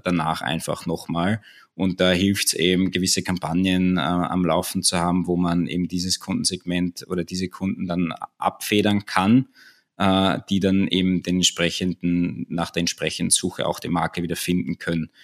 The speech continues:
Das heißt, das würde ich als essentiell ansehen, dass man das dann als zweiten Kanal, äh, hinzunimmt, den langsam aufbaut. Und dann ist natürlich TikTok ein Kanal, der kann ganz wunderbar funktionieren. Nur, äh,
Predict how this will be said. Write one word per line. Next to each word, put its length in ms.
Das 140
heißt, 180
das 160
würde 160
ich 80
als 140
essentiell 460
ansehen, 340
dass 180
man 120
das 260
dann 200
als 140
zweiten 300
Kanal, 480
äh, 240
hinzunimmt, 880
den 120
langsam 380
aufbaut. 580
Und 240
dann 300
ist 220
natürlich 420
TikTok 400
ein 100
Kanal, 380
der 100
kann 200
ganz 240
wunderbar 400
funktionieren. 800
Nur, 1160
äh, 320